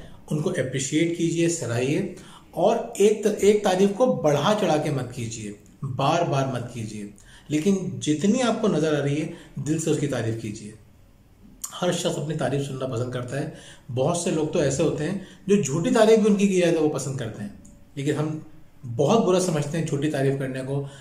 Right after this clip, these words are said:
बददियानती समझते हैं झूठी तारीफ करने को। सच्ची खूबियाँ इंसान के अंदर हैं, आप उनको अच्छे अंदाज से, positive अंदाज से appreciate कीजिए।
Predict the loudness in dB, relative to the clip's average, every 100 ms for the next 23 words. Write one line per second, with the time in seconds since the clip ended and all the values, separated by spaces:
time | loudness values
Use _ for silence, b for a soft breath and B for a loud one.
0 | B -2 0 0 0 2 2 2 0 0
1 | -2 -2 -2 -4 -4 -6 -4 -4 -4 -6
2 | -8 -6 -8 -8 B B -12 -6 -2 0
3 | 2 2 2 0 0 -2 -2 -2 0 0
4 | -2 B B B -2 0 0 0 -2 -2
5 | -4 -4 -4 -2 0 -2 -2 -4 0 0
6 | 2 0 0 0 -4 -4 -6 B B B
7 | -6 -4 -4 2 4 4 2 2 2 0
8 | B